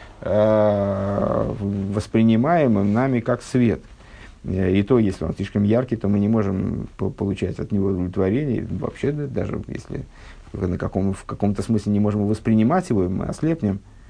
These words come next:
Э, для того, чтобы его воспринимать, необходимы какие-то преграды, тёмные очки, скажем, э, которые смогут его прикрыть настолько, что этот свет будет воспринимаем.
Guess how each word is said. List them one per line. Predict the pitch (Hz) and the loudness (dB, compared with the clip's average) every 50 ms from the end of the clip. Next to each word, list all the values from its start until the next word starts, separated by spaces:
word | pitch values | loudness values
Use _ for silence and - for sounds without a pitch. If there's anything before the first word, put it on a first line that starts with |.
| - - - - - - | -20 -20 -20 -20 -16 -8
Э, | - - 98 98 92 95 95 | -4 -2 0 0 2 2 2
для | 101 101 107 107 107 | 2 2 0 0 2
того, | - 117 123 139 135 117 | 4 4 4 6 4 2
чтобы | - - 110 104 110 110 | 2 2 0 2 2 2
его | 107 104 | 2 2
воспринимать, | 113 110 - - 151 180 208 233 240 233 220 - | 2 0 -2 0 2 4 4 6 4 4 4 2
необходимы | 131 120 117 - 117 113 117 147 180 185 175 160 156 - - - - | 0 0 0 2 0 0 0 0 0 0 0 -2 -4 -6 -12 -20 -6
какие-то | - 107 104 101 - 127 123 127 127 - 131 127 123 - - - - - - - - - - | -4 -4 -2 0 0 0 0 0 0 0 -2 -2 -2 -6 -12 -20 -20 -20 -20 -20 -20 -4 0
преграды, | 110 113 120 123 127 123 117 113 98 87 87 95 98 101 - - - | 2 4 6 6 6 8 8 8 6 4 2 -2 -6 -8 -12 -16 -2
тёмные | - 107 101 98 101 101 98 | 0 2 2 4 2 2 2
очки, | 98 - - - - - | 0 -2 -4 -8 -10 -10
скажем, | - - - - 98 92 - - - - - - - - - - - - - - - - | -8 -8 -8 -8 -8 -8 -10 -14 -18 -20 -20 -20 -20 -20 -20 -20 -20 -20 -20 -20 -12 -6
э, | - - 98 95 95 95 | -2 2 2 4 2 2
которые | - 113 101 101 131 131 120 107 | 2 0 0 2 2 2 2 2
смогут | - - 117 110 104 101 - - | 2 2 0 2 0 0 -2 0
его | 101 107 104 101 | 0 2 2 2
прикрыть | 104 117 117 113 - 139 127 113 - | 2 2 2 2 2 0 0 0 2
настолько, | 117 113 113 - - 226 233 - 160 | 0 0 0 0 0 0 0 0 0
что | - - 113 | -2 0 0
этот | 110 104 110 110 | 0 0 0 -4
свет | - 147 170 180 147 | -2 -2 -2 -2 -2
будет | 120 120 131 135 127 | 0 -2 -2 0 -2
воспринимаем. | 120 - - - 120 120 120 113 113 107 90 - - - - | -4 -4 -2 0 0 2 2 2 2 0 0 -2 -4 -6 -8